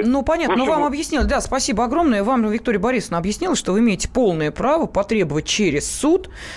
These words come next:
Speaker 1: э, чтобы, э, ваше проживание на этой вашей жилплощади, э, возобновилось. Вот и всё. То есть вот вам ответ, э, человека, который разбирается в этом. Действуйте,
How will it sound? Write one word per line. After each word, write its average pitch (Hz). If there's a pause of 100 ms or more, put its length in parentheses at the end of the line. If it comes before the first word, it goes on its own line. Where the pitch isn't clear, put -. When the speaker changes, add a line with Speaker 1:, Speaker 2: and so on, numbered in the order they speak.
(100)
Speaker 1:
э, 180
чтобы, 214
э, 196
ваше 202
проживание 196
на 202
этой 165
вашей 175
жилплощади, 208
э, 170
возобновилось. 220
Вот 214
и 294
всё. 196 (360)
То 233
есть 240
вот 320
вам 226
ответ, 226
э, 175
человека, -
который 214
разбирается 202
в 170
этом. 170 (240)
Действуйте, 330